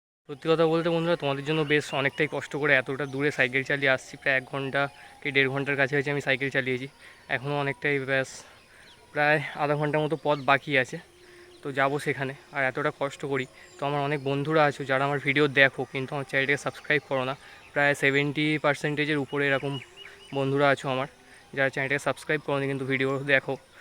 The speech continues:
তো তাদেরকেই বলছি, প্লিজ বন্ধুরা, চ্যানেলটা একটু সাবস্ক্রাইব করে দিও, আমার পাশে থেকেও আমাকে সাপোর্ট করো, একটু এগিয়ে যেতে সাহায্য করো। আমি তোমাদের জন্য অবশ্যই আরও নতুন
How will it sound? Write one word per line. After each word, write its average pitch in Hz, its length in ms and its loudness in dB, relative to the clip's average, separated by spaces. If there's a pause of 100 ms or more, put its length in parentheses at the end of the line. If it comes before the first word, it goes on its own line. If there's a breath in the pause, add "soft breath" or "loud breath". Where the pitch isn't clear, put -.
(160 loud breath)
তো - 40 -18 (100)
তাদেরকেই 131 400 -2
বলছি, 139 180 -2 (100)
প্লিজ 160 260 0
বন্ধুরা, 151 280 2 (580 loud breath)
চ্যানেলটা 147 300 2
একটু - 220 -14
সাবস্ক্রাইব 170 400 0
করে 165 160 2
দিও, 185 100 2 (120)
আমার 143 180 0
পাশে 139 220 0
থেকেও 151 180 -2
আমাকে 143 180 -4
সাপোর্ট 135 300 -4
করো, 151 140 -6 (580 soft breath)
একটু - 120 -8 (100)
এগিয়ে 139 200 0
যেতে 143 200 -2
সাহায্য 135 220 4 (100)
করো। 147 120 0 (180)
আমি 143 160 -2
তোমাদের 139 240 -2
জন্য 151 120 -4 (100)
অবশ্যই 156 340 -4
আরও 165 100 -2 (100)
নতুন 143 180 -6